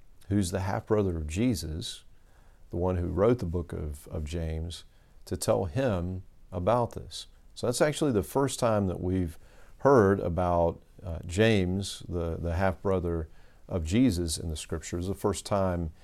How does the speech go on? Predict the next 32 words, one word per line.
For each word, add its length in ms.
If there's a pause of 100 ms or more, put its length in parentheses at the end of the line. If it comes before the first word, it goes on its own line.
(300)
he 180
appears. 680 (480)
The, 300
the 140
other 180
thing 220
that 120
I 60
want 220
to 140
point 200
out 220
to 120
you 340
that 340
I 80
think 240
is, 280
is 140
real 140
important 420
here 160
is 120
that 160
the 80
believers 760
who 160
are 140
there 340
at 80
Mary's 380
house 500